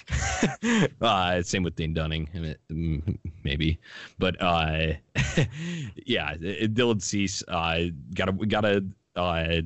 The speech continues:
stay out of trouble there. I, I think that was very good, uh, point, Tony, and that they're not gonna let him off the hook like, uh, Detroit did. So, um, if he does have guys on base, I wanna see him use that curveball to induce double play ground balls. I think that's what I'm gonna be looking for,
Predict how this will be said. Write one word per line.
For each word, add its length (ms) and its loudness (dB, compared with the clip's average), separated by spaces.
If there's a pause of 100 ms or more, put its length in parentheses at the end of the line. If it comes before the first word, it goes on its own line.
(100)
stay 240 0
out 120 2
of 120 -2
trouble 300 2
there. 340 -4
I, 300 2
I 40 4
think 360 -2
that 140 2
was 320 0
very 320 2
good, 260 2
uh, 180 0
point, 280 -4
Tony, 320 2
and 120 2
that 180 0 (460)
they're 100 4
not 100 0
gonna 100 2
let 80 4
him 80 2
off 100 -4
the 60 -16
hook 260 -8 (100)
like, 360 -6
uh, 200 -2
Detroit 380 -2
did. 260 -6
So, 360 -4 (420)
um, 400 0
if 120 4
he 80 4
does 300 4
have 140 2
guys 220 4
on 100 4
base, 280 0
I 180 2
wanna 180 4
see 160 0
him 80 4
use 260 4
that 160 0
curveball 500 0
to 120 0
induce 340 2
double 240 -2
play 180 -2
ground 260 0
balls. 340 -6
I 40 -4
think 140 2
that's 160 2
what 80 4
I'm 60 4
gonna 120 4
be 100 4
looking 260 0
for, 360 0